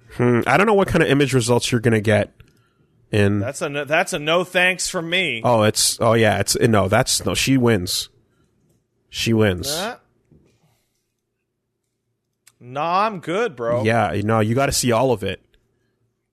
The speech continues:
Speaker 1: You gotta scroll down a little bit
Speaker 2: What about,
Speaker 1: more to
Speaker 2: what
Speaker 1: see
Speaker 2: about
Speaker 1: all of it.
Speaker 2: Quelaag? What about her? What about good old Kellogg's?
Speaker 1: I'm going stock ten out of ten times.
Speaker 2: All right.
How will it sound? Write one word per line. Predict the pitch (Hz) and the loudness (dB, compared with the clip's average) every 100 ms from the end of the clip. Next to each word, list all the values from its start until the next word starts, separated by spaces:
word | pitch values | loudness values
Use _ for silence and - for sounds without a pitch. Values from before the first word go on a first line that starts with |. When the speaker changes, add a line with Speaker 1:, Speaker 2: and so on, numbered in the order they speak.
| _ _ - | _ _ -6
Speaker 1:
You | 120 | -2
gotta | 135 | -2
scroll | - - 139 | -2 0 0
down | 135 127 | 0 0
a | 123 | 2
little | 120 113 | 2 2
bit | 117 | 0
Speaker 2:
What | |
about, | 120 117 | 0 0
Speaker 1:
more | 107 | 0
to | - | 0
Speaker 2:
what | - | 0
Speaker 1:
see | 226 | 0
Speaker 2:
about | |
Speaker 1:
all | 107 113 | 0 0
of | 107 | 0
it. | |
Speaker 2:
Quelaag? | 180 165 123 107 98 98 _ | -2 0 -2 -4 -8 -14 _
What | - | -14
about | 147 160 143 | -6 -4 -2
her? | 143 110 | -2 -4
What | 113 | -6
about | 143 139 | -6 -4
good | 135 | -4
old | 127 - | -6 -4
Kellogg's? | 135 120 98 92 98 - - _ _ _ _ _ _ _ _ _ _ _ _ _ _ _ _ _ _ _ _ _ _ _ _ _ _ _ _ _ _ _ _ _ _ _ _ _ | -4 -2 -2 -4 -10 -16 -18 _ _ _ _ _ _ _ _ _ _ _ _ _ _ _ _ _ _ _ _ _ _ _ _ _ _ _ _ _ _ _ _ _ _ _ _ _
Speaker 1:
I'm | 160 208 | 0 2
going | 202 190 | 2 2
stock | 180 165 143 - - - | 2 2 2 0 -10 -10
ten | - 139 | 0 2
out | 131 | 2
of | |
ten | - 123 | 2 0
times. | - 107 101 - - - _ _ _ _ | 2 0 0 -6 -10 -14 _ _ _ _
Speaker 2:
All | 135 175 226 151 | -4 0 2 0
right. | 92 | -4